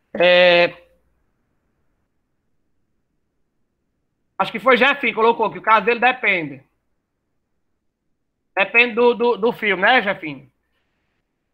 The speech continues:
Raíssa colocou: o atrito entre as diversidades culturais podem ser uma tese para esse tema do preconceito linguístico? O atrito entre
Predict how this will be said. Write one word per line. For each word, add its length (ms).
Raíssa 340
colocou: 480
o 60
atrito 460
entre 160
as 60
diversidades 600
culturais 460
podem 300
ser 180
uma 160
tese 720
para 220
esse 220
tema 260
do 100
preconceito 600
linguístico? 500
O 120
atrito 640
entre 560